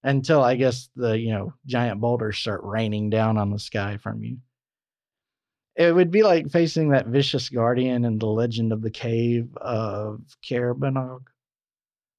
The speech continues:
Um, if that doesn't ring a bell, that's, that's the killer rabbit from Monty Python and the Holy Grail.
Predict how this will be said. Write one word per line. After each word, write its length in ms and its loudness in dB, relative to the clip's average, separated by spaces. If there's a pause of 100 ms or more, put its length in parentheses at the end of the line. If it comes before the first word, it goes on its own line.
(920)
Um, 320 -4
if 140 -8
that 160 2
doesn't 260 -2
ring 180 0
a 60 -2
bell, 260 2
that's, 460 -4
that's 260 -2
the 160 -4 (380)
killer 280 -2
rabbit 360 -4
from 300 -6
Monty 360 -6
Python 440 -10
and 120 -10
the 60 -12
Holy 260 -14
Grail. 280 -12